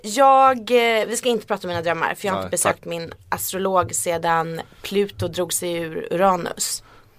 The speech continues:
Speaker 1: Så, eh, jag har inget nytt att meddela.
Speaker 2: <laughs>
Speaker 1: Och inget trams när jag,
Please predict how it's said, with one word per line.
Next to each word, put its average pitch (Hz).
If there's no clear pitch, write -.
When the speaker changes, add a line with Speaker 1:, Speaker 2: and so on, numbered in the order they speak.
Speaker 1:
Så, 170
eh, 160
jag 185
har 208
inget 214
nytt 320
att 254
meddela. -
Speaker 2:
<laughs> -
Speaker 1:
Och 262
inget 294
trams 226
när 262
jag, 240